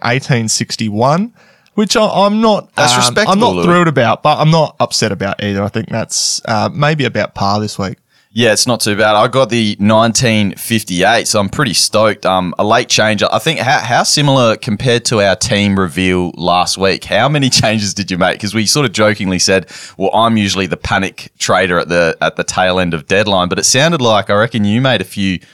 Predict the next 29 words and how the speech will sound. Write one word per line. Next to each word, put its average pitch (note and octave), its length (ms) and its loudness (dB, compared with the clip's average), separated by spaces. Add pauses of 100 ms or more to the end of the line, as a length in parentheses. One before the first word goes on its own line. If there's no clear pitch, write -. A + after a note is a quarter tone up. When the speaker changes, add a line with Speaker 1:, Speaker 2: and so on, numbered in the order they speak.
(260)
Speaker 2:
a - 60 -4
fair A#2+ 360 -2
few F3+ 200 -6
changes F#2+ 420 0
since C3 240 0
the B2 80 -4
podcast B2+ 440 0
last C3+ 240 0
week, E3 200 -6
or G#2 320 -2
is F#2 100 -12
that G#2+ 180 0
inaccurate? F2 520 -8
Speaker 1:
Uh, C#3 320 2
no, D#3 160 4
that D#3+ 220 0
is D#3 200 2
inaccurate. C#3 720 0
Uh, A2 40 -4
the C3+ 200 2
Speaker 2:
Oh. B3+ 340 2 (200)
Speaker 1:
yeah, B2 220 2
the C3+ 100 2
only D#3+ 220 2
thing D3+ 240 0
was C#3+ 180 2
that, B2+ 300 0
um, A2+ 720 0
Jeremy B2 420 -2